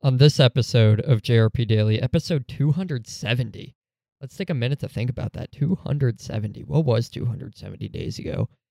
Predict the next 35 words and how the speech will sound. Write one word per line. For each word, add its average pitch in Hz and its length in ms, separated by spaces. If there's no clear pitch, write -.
It 117 60
was 110 140
the 123 80
day 113 180
I 107 80
started 113 420
this, - 220
I 117 60
can 110 100
tell 117 140
you 113 80
that 117 140
much. 113 200
On 165 140
this 220 220
episode, 180 560
I 170 120
want 202 240
to 156 100
talk 131 240
about 131 260
social 123 360
media 117 520
because 120 440
it 120 80
is 113 100
something 139 340
I 117 60
was 110 220
just 170 360
reading 147 260
a 143 40
little 139 180
bit 143 120
about, 139 340